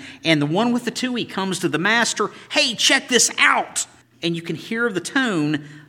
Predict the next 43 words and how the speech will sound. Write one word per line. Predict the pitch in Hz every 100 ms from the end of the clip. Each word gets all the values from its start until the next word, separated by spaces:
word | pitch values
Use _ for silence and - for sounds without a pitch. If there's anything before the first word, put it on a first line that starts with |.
| _ _ -
in | 185 196
what | 208 208
he | 214
says | - 185 175
to | 180
the | 175
master. | 196 233 233 - 135 - - _ _ -
"See, | - - 262 277 285 285
look | 170 226 262
what | 254 240
I've | 220 190
done." | 233 180
He, | 175
he's | - - 214 180
proud. | 196 - 285 269 190 104 - - - _ _
He | 208
wants | 175 202 254 -
to |
show | 254 233 208
the |
master. | 196 190 165 - - - -
He | - 160
wants | 185 247 -
to | 233
show | 240 233
the |
master. | 208 127 117 - 123 - - - _ _ _ _ _ _
And | 190
this | 269 277
is | 269
what | 254 214
we |
have | 202 196 -
to | -
keep | 196
in | 165
mind | 185 190 165 143
about | 139 147 160 -
the |
one | 165 151 143
with | 123 113
the | 170
two. | - 269 -